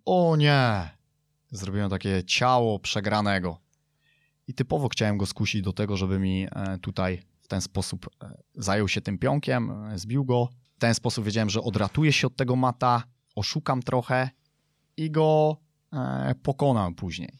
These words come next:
I założyła to, to też ta osoba mocno mnie zrugała, że wygrałem strategią, jakąś tam manipulacją delikatną. I to też był mój sposób na pewnym etapie radzenia sobie w życiu wcześniej, no bo w tych środowiskach, w których byłem, mogłeś dostać rakietką w czoło,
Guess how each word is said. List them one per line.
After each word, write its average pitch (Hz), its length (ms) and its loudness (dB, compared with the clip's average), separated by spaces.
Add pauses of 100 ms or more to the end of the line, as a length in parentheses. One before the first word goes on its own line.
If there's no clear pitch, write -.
(140)
I 104 560 -4
założyła 104 520 2
to, 117 120 -4
to 107 80 -6
też 107 220 -6
ta 110 140 0
osoba 104 440 -2 (840)
mocno 110 280 -2
mnie 104 120 2
zrugała, 120 680 4 (480)
że 92 160 -8
wygrałem 101 440 -2
strategią, 117 840 0
jakąś 92 320 -6
tam 98 300 -4
manipulacją 113 720 0
delikatną. 107 640 -6 (1160)
I 104 180 -10
to 104 100 -2
też 104 240 0
był 113 160 2
mój 117 180 2
sposób 117 360 -2
na 110 100 0
pewnym 113 240 -2
etapie 113 340 0
radzenia 135 340 0
sobie 101 200 -4
w 90 60 -6
życiu 92 220 -6
wcześniej, 87 560 -2
no 87 80 -4
bo 90 360 -6 (220)
w - 60 -20
tych - 120 -16
środowiskach, 92 460 -6
w - 40 -18
których 87 260 -6
byłem, 87 640 -4
mogłeś 87 260 -4
dostać 87 260 -6
rakietką 87 460 -4
w - 100 -16
czoło, 82 380 -4